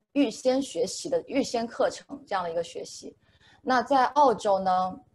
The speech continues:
我们的经验是因为澳洲，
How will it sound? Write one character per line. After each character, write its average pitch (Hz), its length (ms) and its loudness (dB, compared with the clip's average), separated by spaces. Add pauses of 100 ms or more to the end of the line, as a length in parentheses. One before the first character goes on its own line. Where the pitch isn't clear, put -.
(500)
我 185 160 6
们 170 160 -2
的 247 140 2
经 269 240 2
验 254 200 6
是 196 200 -6
因 220 100 -4
为 247 80 2
澳 247 320 4
洲， 202 340 0